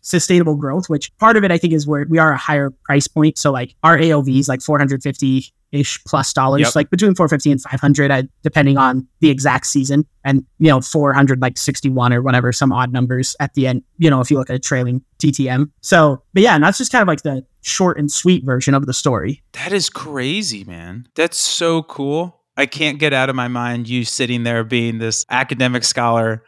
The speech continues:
Speaker 2: have your, uh, research funding, and then you're in class like, "I hate my life. I don't wanna do this. This isn't what I wanna do." You get a call during the lecture, and then you just like, "Fuck it, I'm out." That is the, that's a gangster story. That's amazing.
Speaker 1: Yeah, and I literally, again, like, if you talk to anyone who, like, went to high school with me, they'll be like, "That,"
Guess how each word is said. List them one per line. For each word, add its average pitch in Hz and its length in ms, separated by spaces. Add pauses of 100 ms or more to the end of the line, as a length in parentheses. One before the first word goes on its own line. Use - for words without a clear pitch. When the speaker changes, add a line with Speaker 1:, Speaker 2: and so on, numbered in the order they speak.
Speaker 2:
have 135 320
your, 127 500
uh, 113 440
research 131 500
funding, 120 640
and 127 200
then 127 160
you're 123 120
in 123 200
class 120 420
like, 113 160
"I 113 80
hate 139 240
my 135 140
life. 123 320
I 120 140
don't 135 140
wanna 139 220
do 127 220
this. 117 180
This 127 160
isn't 139 140
what 131 120
I 135 40
wanna 131 240
do." 123 120
You 123 280
get 143 120
a 143 60
call 151 400
during 147 340
the 139 120
lecture, 131 420
and 127 100
then 127 120
you 131 100
just 123 260
like, 120 280
"Fuck 127 240
it, 117 140 (100)
I'm 123 160
out." 123 380
That 160 180
is 160 160
the, 165 80 (180)
that's 151 220
a 175 80
gangster 143 460
story. 107 540
That's 151 160
amazing. 131 380
Speaker 1:
Yeah, 190 220
and 185 120
I 202 120
literally, 214 240
again, 190 260
like, 147 160
if 170 160
you 220 160
talk 196 300
to 190 100
anyone 170 240
who, 180 80
like, 160 140
went 170 100
to 156 60
high 147 100
school 165 160
with 180 100
me, 202 60
they'll 202 140
be 180 80
like, 156 140
"That," 180 180